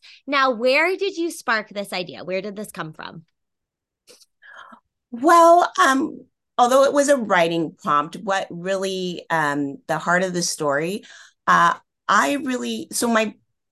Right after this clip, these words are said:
Speaker 2: my parents are both from Louisiana, and we would go visit New Orleans every, every summer with my mom. I'd go and visit my uncle.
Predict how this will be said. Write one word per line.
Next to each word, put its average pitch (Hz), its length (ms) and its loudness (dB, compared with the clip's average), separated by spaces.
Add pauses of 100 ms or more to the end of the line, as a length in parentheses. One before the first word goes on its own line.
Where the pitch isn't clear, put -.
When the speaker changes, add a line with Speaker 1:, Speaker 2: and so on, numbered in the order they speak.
Speaker 2:
my 202 100 -2
parents 247 420 -4
are 233 60 0
both 180 340 0
from 160 520 0
Louisiana, 151 880 -4 (380)
and 156 240 2
we 180 80 0
would 185 240 -4
go 156 420 2 (300)
visit 160 340 -2
New 143 140 -2
Orleans 139 480 -4 (100)
every, 139 640 -4 (880)
every 160 160 2
summer 139 300 0
with 127 140 -4
my 139 100 -2
mom. 120 300 0
I'd - 140 -10
go 123 260 -6
and 123 240 -10
visit 117 280 -6
my 120 440 -6
uncle. - 480 -6